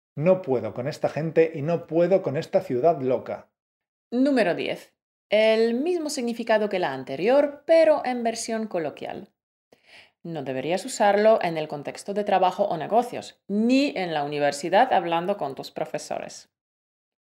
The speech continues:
Speaker 2: "Estoy hasta las narices". Informal, descortés. "Estoy hasta las narices de sus formas sexistas".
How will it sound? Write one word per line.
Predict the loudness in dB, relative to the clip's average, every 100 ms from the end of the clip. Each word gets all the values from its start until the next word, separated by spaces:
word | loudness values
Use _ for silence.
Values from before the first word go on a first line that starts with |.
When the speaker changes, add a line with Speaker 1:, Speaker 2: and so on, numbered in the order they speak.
| -2
Speaker 2:
"Estoy | 2 2 0 -6 -4 6 6 6 2
hasta | 0 -2 0 2
las | 4 2 0
narices". | 0 2 2 0 -4 -12 -14 -20 _ _ _ -14
Informal, | -12 -10 -12 -6 -4 -4 -8 _ _ _ -14
descortés. | -12 -10 -10 -10 -10 -12 -12 -14 _ _ _ _ _ _ _ _ _ _ _ _ 0
"Estoy | 0 0 4 6
hasta | 6 4 4
las | 4 2
narices | 0 2 2 0 -2 -4
de | -6 -6
sus | -8 -4
formas | 2 4 2 -2
sexistas". | -8 -8 -8 -6 -8 -10 -14 -20